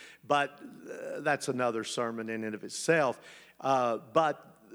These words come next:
the other terms that are used, and it's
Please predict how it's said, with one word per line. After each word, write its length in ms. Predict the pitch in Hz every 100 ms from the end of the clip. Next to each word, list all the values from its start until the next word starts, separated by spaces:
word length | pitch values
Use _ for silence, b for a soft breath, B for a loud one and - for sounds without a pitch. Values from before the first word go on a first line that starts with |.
| 143
the 240 | 151 151 143
other 300 | 185 240 240
terms 800 | - - 233 240 180 185 190 - b b -
that 180 | 160 156
are 120 | 151
used, 560 | 156 240 240 170 165 - 147
and 160 | 151
it's 340 | 151 147 -